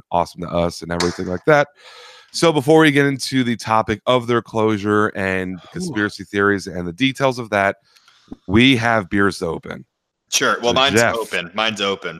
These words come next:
Speaker 2: but wow.
Speaker 1: You
Speaker 2: That's, woo.
Speaker 1: talk about your beer while I, I open mine here.
Speaker 2: So this is an awesome, awesome little, uh, beer that I just took my first sip of, and that's how come I know it's so awesome, 'cause I literally just took the first sip one second ago. It's called Lord Grey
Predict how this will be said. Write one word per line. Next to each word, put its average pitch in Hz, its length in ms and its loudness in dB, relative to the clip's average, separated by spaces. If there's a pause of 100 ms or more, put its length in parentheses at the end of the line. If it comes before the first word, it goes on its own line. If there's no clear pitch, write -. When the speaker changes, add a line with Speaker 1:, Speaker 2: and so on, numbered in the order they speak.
(140)
Speaker 2:
but 95 240 -2 (840)
wow. 104 460 -2
Speaker 1:
You 101 320 0
Speaker 2:
That's, - 340 -4
woo. 330 260 4
Speaker 1:
talk 143 200 4
about 147 240 0
your 131 180 4
beer 107 240 4
while 101 140 4
I, 101 120 4
I 95 260 -4
open 95 280 -2
mine 90 200 -6
here. 82 240 -12
Speaker 2:
So 131 160 0
this 151 220 0
is 135 120 -6
an - 140 -14 (100)
awesome, 98 560 -2
awesome 87 480 -10
little, 85 380 -10
uh, 82 320 0 (120)
beer 85 320 -2
that 82 200 -6
I 85 80 -2
just 92 340 -4
took - 160 -8
my 90 80 -6
first - 260 -8
sip 92 180 -8
of, 82 180 -4
and 80 80 -10
that's 85 160 -6
how 90 80 -2
come 85 160 -6
I 82 80 0
know 82 160 -2
it's 78 100 -4
so 80 140 -2
awesome, 85 340 -2
'cause - 120 -14
I 80 100 -8
literally 82 420 0
just 78 160 -2
took - 120 -8
the - 80 -10
first 85 260 -2
sip 82 180 -4
one 82 180 -8
second 82 260 -4
ago. 80 180 -2 (500)
It's - 140 -4
called 135 160 2
Lord 107 360 2
Grey 98 300 2